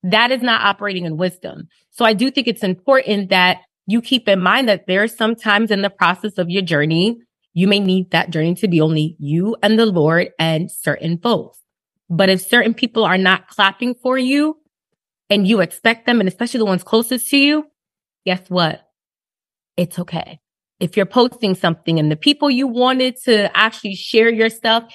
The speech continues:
ain't sharing it, guess what? It's okay because the ultimate person who's sharing your stuff is God. And, and I'm gonna, and I'll definitely add with this last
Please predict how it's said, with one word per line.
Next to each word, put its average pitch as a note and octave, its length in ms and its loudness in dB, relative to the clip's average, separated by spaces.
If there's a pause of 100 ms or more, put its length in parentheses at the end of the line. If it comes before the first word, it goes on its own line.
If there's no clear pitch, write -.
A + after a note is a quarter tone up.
(220)
ain't G#3+ 180 2
sharing A#3 380 0
it, A3+ 180 -2
guess F3 300 -8
what? E3+ 320 -2 (600)
It's F#3 200 -4
okay F3 320 0
because D#3+ 260 -4
the F3 160 0
ultimate G#3 280 0
person F#3+ 260 -2
who's F3+ 100 -2
sharing F#3 320 0
your D3 60 -4
stuff E3 420 -2 (600)
is D#3 300 2 (100)
God. C3+ 320 -4 (580)
And, G#3 160 4
and G3 340 2
I'm F#3 160 2
gonna, G3 320 0
and F#3 120 0
I'll F3 140 2
definitely G#3 420 0
add E3+ 340 0
with E3 220 -4
this F3 240 -4
last D#3+ 420 0